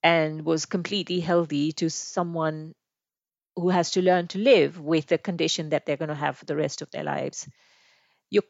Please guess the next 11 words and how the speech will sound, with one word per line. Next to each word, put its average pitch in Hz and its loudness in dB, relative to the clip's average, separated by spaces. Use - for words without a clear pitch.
I 202 6
remember 247 6
feeling 180 0
like 175 2
my 185 0
confidence 185 0
has, 147 -4
confidence 165 -2
had 160 -4
dropped - -2
dramatically 151 -6